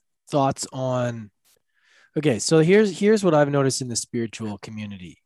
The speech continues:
you know, that I've been a part of and that I've noticed, is that I've grown spiritually a little bit here and there.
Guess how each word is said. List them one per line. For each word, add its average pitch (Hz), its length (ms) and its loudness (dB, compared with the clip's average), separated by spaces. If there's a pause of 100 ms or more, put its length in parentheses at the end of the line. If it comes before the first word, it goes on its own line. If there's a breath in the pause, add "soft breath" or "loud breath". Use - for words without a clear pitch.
you 110 80 -16
know, 104 100 -12
that 104 140 -10
I've 113 360 -8
been 113 120 -10
a 107 80 -12
part 117 260 -8
of 107 140 -8
and 104 120 -12
that 101 100 -10
I've 98 200 -10
noticed, 95 640 -12 (1120 soft breath)
is 117 160 -6
that 120 220 -2
I've 151 300 0
grown 147 520 0
spiritually 135 680 0
a 123 60 0
little 123 240 -2
bit 120 200 -2
here 120 200 -8
and 113 160 -8
there. 131 440 -4